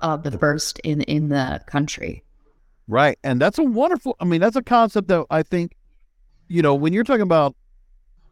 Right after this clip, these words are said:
Speaker 2: having this in play, why isn't it that you don't have, you know, cannabis and alcohol consumed in the same,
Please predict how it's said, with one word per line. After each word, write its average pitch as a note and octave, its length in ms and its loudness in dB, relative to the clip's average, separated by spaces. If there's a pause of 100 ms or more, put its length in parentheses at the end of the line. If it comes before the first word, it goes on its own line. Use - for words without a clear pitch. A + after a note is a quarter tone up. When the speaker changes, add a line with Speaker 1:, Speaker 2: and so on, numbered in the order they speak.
(140)
Speaker 2:
having F#3+ 500 0 (300)
this E3 340 0 (360)
in D3 140 -2
play, G#3 360 2 (1120)
why F#3 460 2
isn't F#3 320 0
it B2+ 120 0
that C3 140 0
you C3+ 140 0
don't C3 160 2
have, C3 360 0
you D3 120 -2
know, A2+ 340 0
cannabis C#3 380 -2
and C3 100 0
alcohol A#2+ 500 0 (280)
consumed C#3 420 0
in A#2 60 2
the A2 100 0
same, C3 480 0